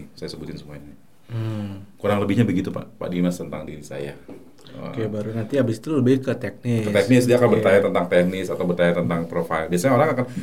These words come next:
Speaker 1: rekruter akan bertanya itu ada tiga tahap-tahapannya.
Speaker 2: Hmm.
Speaker 1: Yang akan ditanya adalah, eh, dari mana ada lowongan itu.
Speaker 2: Hmm.
Speaker 1: Satu, bertanya
Speaker 2: Hmm.
Speaker 1: tentang perusahaan kita ya,
Speaker 2: Hmm.
Speaker 1: si perusahaan rekruter.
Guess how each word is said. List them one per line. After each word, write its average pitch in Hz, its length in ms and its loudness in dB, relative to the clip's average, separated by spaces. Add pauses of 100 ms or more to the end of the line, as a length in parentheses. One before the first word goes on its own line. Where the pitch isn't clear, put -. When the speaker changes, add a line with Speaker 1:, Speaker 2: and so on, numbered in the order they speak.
Speaker 1:
rekruter 135 320 6
akan 165 160 8
bertanya 135 280 6
itu 165 120 4
ada 131 240 6
tiga 127 320 6
tahap-tahapannya. - 680 0
Speaker 2:
Hmm. 123 160 6 (380)
Speaker 1:
Yang 117 200 4
akan 139 160 6
ditanya 135 480 6
adalah, 104 400 6 (1000)
eh, 98 460 0
dari 107 200 6
mana 113 420 6
ada 90 240 0 (360)
lowongan 85 440 2
itu. 76 180 -12 (140)
Speaker 2:
Hmm. 120 380 0 (180)
Speaker 1:
Satu, - 480 -2 (220)
bertanya 117 180 2
Speaker 2:
Hmm. 104 140 6
Speaker 1:
tentang 107 120 2
perusahaan 107 280 2
kita 117 160 4
ya, - 100 4
Speaker 2:
Hmm. 139 240 6
Speaker 1:
si 113 80 6
perusahaan 95 300 0
rekruter. - 300 -12